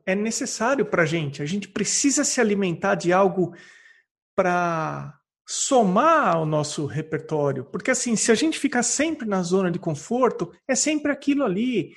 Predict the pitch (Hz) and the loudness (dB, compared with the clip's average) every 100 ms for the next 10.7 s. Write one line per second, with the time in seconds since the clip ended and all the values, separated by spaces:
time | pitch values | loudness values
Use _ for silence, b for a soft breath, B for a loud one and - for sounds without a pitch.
0 | B 214 220 233 - - 233 262 - 240 | B -2 2 2 0 0 2 2 -2 -8
1 | - 233 190 143 - _ - 214 233 165 | -6 -2 0 -2 -6 _ 2 4 4 0
2 | 160 175 208 208 175 - 180 175 160 - | 0 0 2 0 -2 -4 -2 -2 -4 -6
3 | 156 147 151 - _ - 208 214 190 175 | -6 -4 -6 -10 _ 0 2 2 -2 -2
4 | 151 147 139 _ _ _ _ _ _ _ | -2 -2 -8 _ _ _ _ _ _ _
5 | _ - 180 196 190 185 202 202 - 196 | _ -4 0 4 6 6 6 2 2 2
6 | 180 - - 175 165 151 143 135 156 - | 2 -2 -2 -2 -2 -6 -8 -12 -14 -14
7 | 170 170 165 135 120 165 190 143 - - | -10 -2 2 2 0 0 2 0 -2 -6
8 | 170 165 143 - _ - 160 135 - 165 | -6 -4 -6 -8 _ -2 0 0 -2 0
9 | 185 147 143 - 147 143 175 190 180 190 | 2 0 -2 -8 -8 2 2 4 4 2
10 | - 214 208 156 160 156 | 0 -4 -4 0 0 0